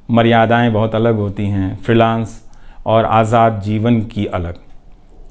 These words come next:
लेकिन इस बार परिवार के साथ थोड़ा वक्त बिताना चाहता हूं, जीना चाहता हूं। मैंने इस्तीफ़ा दे दिया है।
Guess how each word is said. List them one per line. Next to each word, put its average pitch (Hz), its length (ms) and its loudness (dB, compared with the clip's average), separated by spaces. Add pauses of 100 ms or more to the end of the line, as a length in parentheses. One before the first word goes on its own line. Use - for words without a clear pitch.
(340)
लेकिन 135 180 4
इस 156 160 0
बार 170 200 4
परिवार 120 480 0
के 120 140 -6
साथ 110 400 -4
थोड़ा 104 220 -2
वक्त 104 320 -4
बिताना 101 400 -4
चाहता 95 360 -6
हूं, 107 340 -8
जीना 104 260 -2
चाहता 98 360 -12
हूं। - 200 -14 (880)
मैंने 123 200 4
इस्तीफ़ा 120 400 -2
दे 107 240 0
दिया 90 240 -2
है। 82 220 -12